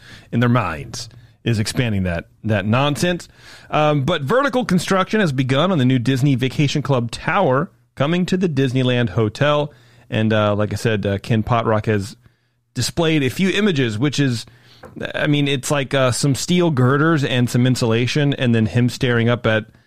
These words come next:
some guys, like, ten feet off the ground. That's really, there's no,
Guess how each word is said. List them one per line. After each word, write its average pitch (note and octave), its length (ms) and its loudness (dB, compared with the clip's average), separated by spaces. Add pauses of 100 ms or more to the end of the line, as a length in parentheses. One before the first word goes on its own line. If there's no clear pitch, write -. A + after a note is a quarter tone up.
(160)
some C3+ 260 2
guys, A2+ 420 0
like, A2 260 0 (240)
ten B2 240 2
feet A2+ 240 2
off A2 180 0
the G#2+ 80 -2
ground. F#2 380 0 (680)
That's C#3 300 -2
really, E3 220 2
there's B2+ 260 -2
no, C3+ 400 2